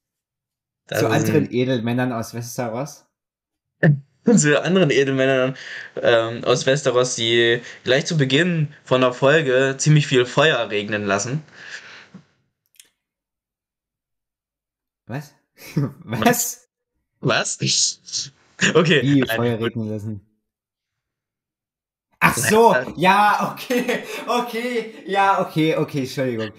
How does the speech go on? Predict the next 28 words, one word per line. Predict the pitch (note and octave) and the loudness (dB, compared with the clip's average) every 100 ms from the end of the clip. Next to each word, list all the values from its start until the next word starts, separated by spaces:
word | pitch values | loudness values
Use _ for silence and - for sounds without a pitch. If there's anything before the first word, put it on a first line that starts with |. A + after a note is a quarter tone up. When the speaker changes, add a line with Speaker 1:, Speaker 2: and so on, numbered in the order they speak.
| G3 | -20
Speaker 2:
Entschuldigung, | E3 - F3+ G3+ G#3+ G#3 G3 G3 F#3+ F#3+ _ _ _ | -16 -8 -2 0 0 -2 -6 -8 -10 -12 _ _ _
Entschuldigung, | - - F3 F3+ D#3+ E3+ | -8 2 4 4 4 0
die | D#3 C#3+ | 0 0
Anspielung | D#3+ - D3 | -2 -2 0
habe | C3+ C#3 | 0 0
ich | |
nicht | C#3 - | -6 -8
verstanden, | C#3 - B2 A#2 G#2+ | -8 -6 -10 -8 -8
weil | G#2 | -8
ich | |
dachte | A2+ - | -10 -16
vor | G2+ B2+ | -12 -10
der | F#3+ | -10
Folge, | D#3 E3 C#3+ | -10 -12 -12
„Hä, | G#2+ D3+ D#3 | -14 -16 -16
was, | D#3+ - | -18 -18
was, | E3+ - | -20 -18
was, | D3 - | -20 -18
was, | C3 - | -20 -12
was?“ | E3 - _ _ _ _ - | -14 -14 _ _ _ _ -12
Du | B2+ | -6
meinst, | C#3+ D#3 D3 - - _ - | -4 -4 -10 -16 -20 _ -12
bevor | B2 - A#2+ | -12 -8 -8
die | A2+ G2+ F2+ - _ - | -8 -10 -12 -16 _ -8
Handlung | B2+ - A2 | -8 -6 -8
der | A2 B2 | -6 -6
Folge | C3+ C#3 B2+ A#2 | -4 -2 0 0
losgeht? | A2 C#3+ C#3+ - G2 F2 - | 0 -2 -4 -8 -8 -8 -12